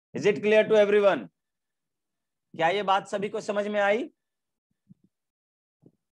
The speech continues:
Write yes or no in the chat box so that we'll move further। ठीक है,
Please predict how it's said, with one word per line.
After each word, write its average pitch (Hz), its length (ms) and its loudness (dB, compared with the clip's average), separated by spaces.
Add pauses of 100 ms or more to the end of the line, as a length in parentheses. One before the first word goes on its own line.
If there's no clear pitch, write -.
(160)
Write 156 300 0
yes 202 260 -2
or 196 80 0
no 196 140 -6
in 202 100 -6
the 202 80 -6
chat 185 260 -4
box 202 400 -2 (2000)
so 160 160 -10
that 196 260 -2 (480)
we'll 175 280 -6
move 202 260 -4
further। 185 340 -2 (3750)
ठीक 165 120 -10
है, 196 120 -10